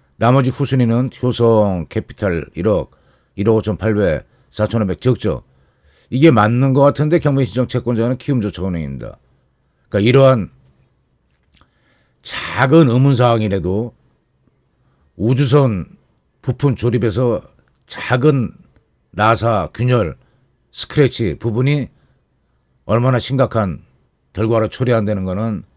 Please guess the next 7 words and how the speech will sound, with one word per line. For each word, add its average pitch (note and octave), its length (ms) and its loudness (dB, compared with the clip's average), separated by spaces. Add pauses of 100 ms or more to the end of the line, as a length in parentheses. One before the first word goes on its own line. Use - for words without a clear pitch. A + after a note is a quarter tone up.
(1800)
유사하게 D3 480 4
생각하셔-, A#2+ 520 0
하셔야 A#2 300 0
됩니다. F#2 420 -4 (440)
키움저축은행이 A2+ 1080 -2
경매신청 G2 460 -6
채권이다. E2+ 640 -6